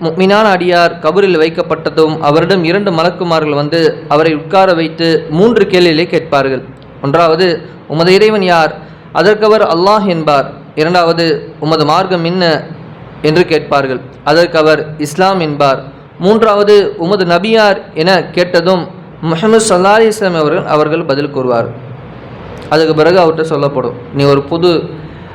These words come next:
மாப்பிள்ளை எப்படி தூங்குவாரோ அது போல நீ என்ன செய்யுங்க, நிம்மதியா நீங்க தூங்குங்க.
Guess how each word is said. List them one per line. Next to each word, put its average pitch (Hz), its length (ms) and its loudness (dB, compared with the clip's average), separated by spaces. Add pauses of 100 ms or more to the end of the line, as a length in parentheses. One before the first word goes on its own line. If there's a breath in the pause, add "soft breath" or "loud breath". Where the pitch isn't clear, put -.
(640)
மாப்பிள்ளை 175 380 2
எப்படி 170 200 0
தூங்குவாரோ 151 680 0 (180)
அது 156 200 0
போல 185 200 2
நீ 170 80 0
என்ன 160 160 -2
செய்யுங்க, 147 360 -2
நிம்மதியா 160 320 2
நீங்க 147 300 -2
தூங்குங்க. 135 360 0